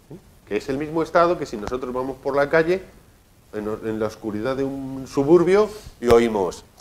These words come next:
hacemos, es, ¡po! Es cuando estás en la cama, dormido, y de repente oyes, y estás solo en casa. ¿Sí?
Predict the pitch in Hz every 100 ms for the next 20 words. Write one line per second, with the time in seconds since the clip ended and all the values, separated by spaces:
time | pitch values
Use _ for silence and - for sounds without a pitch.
0 | - - - - - _ _ _ 98 90
1 | - - _ _ _ _ _ _ _ _
2 | _ _ - _ _ _ 90 - - -
3 | _ - - - - - - 98 92 -
4 | 117 131 127 123 143 147 180 113 101 113
5 | 143 175 196 190 - _ 104 107 101 110
6 | 104 98 87 78 - _ _ - - -
7 | - - - - _ - 85 95 - 82
8 | 76 69 - - _ _ - - - -
9 | - - - 214 - - - - 160 165
10 | 160 190 190 190 - - - - - -
11 | -